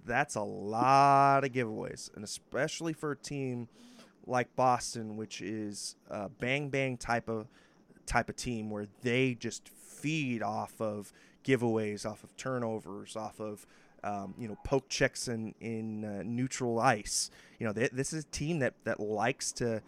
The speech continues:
to build momentum through the neutral zone, kind of bring in, like, on a three-man,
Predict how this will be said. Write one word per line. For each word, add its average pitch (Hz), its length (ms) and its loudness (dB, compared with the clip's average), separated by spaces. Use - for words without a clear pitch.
to 110 120 -6
build 135 440 2
momentum 127 480 -2
through 160 800 2
the 123 80 -2
neutral 117 420 0
zone, 107 460 0
kind 117 220 -2
of 104 140 -6
bring 139 320 -4
in, 135 220 0
like, 113 200 -2
on 113 100 -2
a 110 60 -4
three-man, 127 720 -4